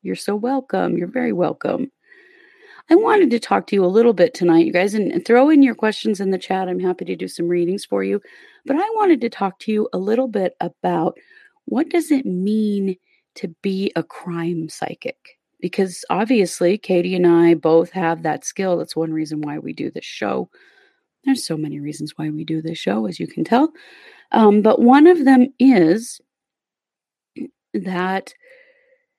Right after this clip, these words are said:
we both have some skills when it comes to identifying information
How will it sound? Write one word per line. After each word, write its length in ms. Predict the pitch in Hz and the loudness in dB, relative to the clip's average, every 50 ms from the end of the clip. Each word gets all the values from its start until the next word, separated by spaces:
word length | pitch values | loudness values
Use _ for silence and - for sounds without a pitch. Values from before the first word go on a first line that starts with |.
| _ _ _ | _ _ _
we 140 | 196 208 208 | -4 -4 0
both 360 | 180 214 202 208 240 240 - | 2 2 4 4 4 2 0
have 240 | - - 202 196 185 | -4 -6 -6 -6 -8
some 220 | - - 196 190 | -8 -8 -6 -6
skills 500 | 180 - - - 240 240 220 208 196 185 | -6 -10 -6 -2 -2 0 0 -2 -4 -4
when 160 | 185 185 180 | -4 -2 -2
it 120 | 180 175 - | -2 -4 -4
comes 520 | - - - 220 214 214 220 220 - - | -10 -6 -4 -2 -2 -2 -2 -4 -6 -10
to 360 | - - - 190 190 190 190 - 175 | -14 -8 -6 -4 -2 -2 -4 -4 -4
identifying 1160 | 175 185 175 165 190 185 208 220 - - - - - 190 185 180 185 185 180 180 180 185 - | -6 -6 -4 -4 -4 -4 -4 -4 -6 -10 -16 -12 -8 -6 -4 -4 -2 0 0 0 0 0 0
information 1120 | - 180 180 165 - 190 170 185 202 254 294 330 330 - - 208 180 175 180 180 190 185 | 0 -2 -2 -2 -6 -8 -4 -2 2 6 6 6 4 4 2 4 6 6 6 4 2 -2